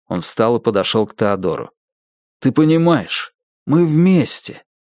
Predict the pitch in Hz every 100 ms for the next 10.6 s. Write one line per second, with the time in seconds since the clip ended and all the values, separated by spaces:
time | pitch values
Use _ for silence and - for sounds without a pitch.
0 | _ _ _ - 110 117 - 117 117 143
1 | - 139 120 123 131 123 - 101 80 -
2 | _ _ _ _ _ - 151 160 160 135
3 | 104 131 151 156 147 127 107 98 92 95
4 | 135 135 127 117 - _ _ _ _ _
5 | _ _ _ - 104 95 101 95 - 127
6 | 131 123 127 - 117 - 127 131 - 131
7 | 120 - 120 - 139 135 135 127 - 120
8 | 107 135 - 135 120 127 131 123 - 113
9 | 120 120 127 123 123 120 117 113 - 139
10 | 151 117 85 69 65 -